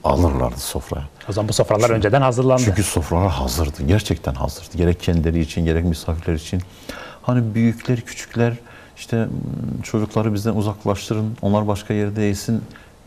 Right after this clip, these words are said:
Speaker 1: anlayışı da yoktu. Ee, onlarla beraber otururlardı. Ve bu üç gün böyle ihya edilirdi. Yani şimdi, e, dikkat ediyorum, e,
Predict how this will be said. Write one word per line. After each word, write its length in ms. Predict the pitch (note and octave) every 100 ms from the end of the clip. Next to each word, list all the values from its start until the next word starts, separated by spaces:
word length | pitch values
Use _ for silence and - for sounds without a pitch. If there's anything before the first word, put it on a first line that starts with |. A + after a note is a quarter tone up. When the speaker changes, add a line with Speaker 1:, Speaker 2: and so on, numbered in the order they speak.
| - -
Speaker 1:
anlayışı 520 | F#2 F#2+ G2 - A#2
da 80 | D#2
yoktu. 460 | C2 - - A2 - - - - - - - -
Ee, 200 | E2+ E2+ F2
onlarla 420 | E2+ F#2+ G2+ G#2+
beraber 320 | G#2 G2+ G#2 A#2
otururlardı. 1000 | - - - C#2+ C#2 C2+ C#2 C#2+ F2+ A#2 - - - - -
Ve 140 | G#2 A#2
bu 60 | -
üç 200 | C#3+ -
gün 200 | C#3 C3
böyle 200 | E3 E3+
ihya 380 | - D#2 D2 C#2+
edilirdi. 560 | B1+ - D2 - - - - - - - - - -
Yani 180 | F2+ F#2
şimdi, 220 | A2+ A#2 G2+
e, 440 | F#2 F2+ F2 E2+ E2+ F2+ F2
dikkat 340 | F2+ - A2+ B2
ediyorum, 380 | A#2+ F#3+ D3 -
e, 60 | F2